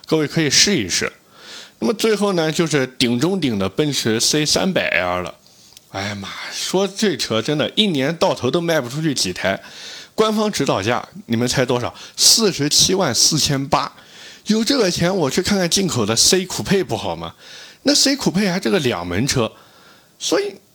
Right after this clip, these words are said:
我真的理解不了那些去买奔驰C三百L的人。你们要性能吗？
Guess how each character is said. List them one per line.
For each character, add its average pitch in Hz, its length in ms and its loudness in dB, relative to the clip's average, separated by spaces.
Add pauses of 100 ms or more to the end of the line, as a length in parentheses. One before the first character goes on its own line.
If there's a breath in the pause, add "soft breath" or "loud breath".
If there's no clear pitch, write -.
(280)
我 226 180 0 (120)
真 339 180 2
的 311 160 2
理 180 200 0
解 294 160 2
不 254 160 -4
了 143 180 2
那 127 120 0
些 131 120 0
去 139 160 -6
买 113 160 2
奔 131 180 0
驰 131 140 0
C 147 200 2
三 147 220 0
百 92 240 0
L 98 160 2
的 98 100 0
人。 85 180 -6 (460 loud breath)
你 233 120 0
们 269 140 0
要 285 160 2
性 226 300 2
能 95 140 -2
吗？ - 160 -2